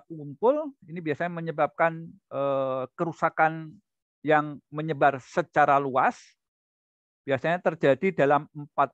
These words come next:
bentuk, yaitu cedera akson, kerusakan otak, hipoksia, kekurangan oksigen, pembengkakan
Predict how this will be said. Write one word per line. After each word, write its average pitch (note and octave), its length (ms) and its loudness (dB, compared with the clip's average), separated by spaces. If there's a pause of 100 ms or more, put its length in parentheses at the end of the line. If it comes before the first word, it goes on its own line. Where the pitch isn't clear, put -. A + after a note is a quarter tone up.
bentuk, A2 480 -8 (240)
yaitu C#3+ 400 0 (160)
cedera C3 400 0
akson, D3 560 -6 (720)
kerusakan D3 800 0 (160)
otak, D3 400 0 (400)
hipoksia, D#3+ 1040 0 (720)
kekurangan C#3 560 -2
oksigen, C#3 560 -2 (880)
pembengkakan E3+ 1040 2